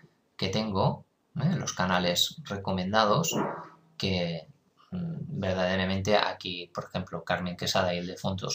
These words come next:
Ildefonso Segura, estos dos aquí aprenderéis muchísimas cosas, eh, sobre Photoshop, Cinema cuatro D, After Effects, ¿vale? Estos dos son dos grandes profesionales. Y luego,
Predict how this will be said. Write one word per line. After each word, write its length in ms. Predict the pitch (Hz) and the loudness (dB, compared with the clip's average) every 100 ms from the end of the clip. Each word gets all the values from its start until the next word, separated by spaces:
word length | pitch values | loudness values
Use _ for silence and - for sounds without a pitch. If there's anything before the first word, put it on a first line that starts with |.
| - - | -4 -6
Ildefonso 580 | 101 95 92 95 95 | -4 -4 -2 -4 -2
Segura, 440 | 90 101 104 107 - - - - _ | -4 -2 0 0 -2 -10 -18 -20 _
estos 360 | 104 101 104 95 | -4 -2 0 2
dos 200 | 104 101 | 2 2
aquí 200 | 98 95 | 0 -2
aprenderéis 520 | 95 90 90 90 - | 0 -2 -2 -6 -8
muchísimas 540 | 95 - 92 101 87 - | -6 -2 -2 -2 -4 -4
cosas, 460 | 98 101 104 - - - - - | -2 0 0 0 -6 -18 -20 -10
eh, 400 | 90 92 92 87 87 | -4 -2 0 0 0
sobre 720 | 101 87 85 82 82 80 - - _ | 0 0 0 -2 -4 -6 -8 -12 _
Photoshop, 800 | - - 87 85 107 104 107 - | -8 -6 -2 0 4 6 4 0
Cinema 500 | - - 90 85 82 | -8 -4 -2 -2 0
cuatro 320 | 90 92 82 85 | 0 0 -2 -2
D, 480 | 104 104 104 104 - | 2 4 4 0 -4
After 440 | - - - 85 | -8 -8 -6 -4
Effects, 720 | 90 110 - 101 104 - - - - - _ | -2 -2 0 -2 0 0 -2 -10 -20 -20 _
¿vale? 320 | 101 107 139 - | -8 -2 -2 -4
Estos 320 | - - 98 | -6 -4 -2
dos 200 | 101 104 | 2 2
son 280 | - 92 90 | 4 2 0
dos 180 | 90 - | -2 -2
grandes 300 | 90 87 - | -2 -4 -6
profesionales. 800 | 90 - - 139 139 - - - - | -10 -10 -8 -8 -8 -10 -16 -18 -4
Y 120 | 117 | 0
luego, 440 | 123 127 135 139 | 2 4 6 4